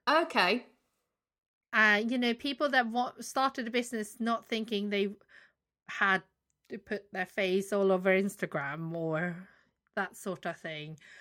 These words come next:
Speaker 2: I think it makes it more suitable for people that want to be behind the scenes in their business and build a relationship with fewer people than en masse.
Speaker 1: So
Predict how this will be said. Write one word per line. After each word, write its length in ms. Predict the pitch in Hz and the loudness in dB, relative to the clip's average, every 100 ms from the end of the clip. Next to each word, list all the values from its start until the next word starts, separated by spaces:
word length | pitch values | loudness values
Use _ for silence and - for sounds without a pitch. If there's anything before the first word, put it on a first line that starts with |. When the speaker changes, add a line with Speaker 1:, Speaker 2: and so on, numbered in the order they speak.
| - - | -20 -6
Speaker 2:
I 80 | 233 | -4
think 300 | 233 226 233 | -2 -4 -4
it 100 | 247 | -4
makes 360 | 233 220 226 247 | -2 -2 -4 -8
it 100 | 247 | -4
more 240 | 220 240 | -4 -4
suitable 680 | 240 262 247 247 - 214 202 | -4 -6 -6 -8 -10 -6 -6
for 180 | 196 202 | -6 -10
people 420 | 214 220 220 208 | -6 -6 -4 -4
that 200 | 202 196 | -4 -6
want 340 | 190 226 220 - | -4 -4 -4 -8
to 120 | 208 | -6
be 440 | 214 196 190 190 - - - _ - | -2 0 0 -2 -6 -20 -20 _ -6
behind 340 | 202 226 214 | -2 0 0
the 60 | 196 | -4
scenes 380 | - 185 165 | -2 -4 -4
in 100 | 170 | -6
their 120 | 160 156 | -4 -4
business 920 | 156 - - 151 151 151 - - - _ - | -6 -10 -12 -12 -12 -14 -18 -20 -20 _ 2
and 400 | 214 196 202 208 - - 220 | 6 6 2 -2 -10 -8 2
build 320 | 247 247 233 | 4 4 4
a 100 | 233 | 2
relationship 680 | 220 220 226 202 - 202 196 | 2 2 2 -2 -2 -2 0
with 180 | 190 185 | -2 -2
fewer 320 | 247 254 208 | -2 2 2
people 800 | 190 220 202 - 151 160 196 185 _ _ | 2 0 -2 -4 -4 -2 -2 -4 _ _
than 320 | 196 175 165 - | -2 0 -2 -6
en 180 | 180 175 | -4 -2
masse. 640 | 180 151 127 - - - - _ - - - | -2 -2 -6 -16 -18 -20 -20 _ -20 -20 -18
Speaker 1:
So 340 | - 349 339 | 0 2 2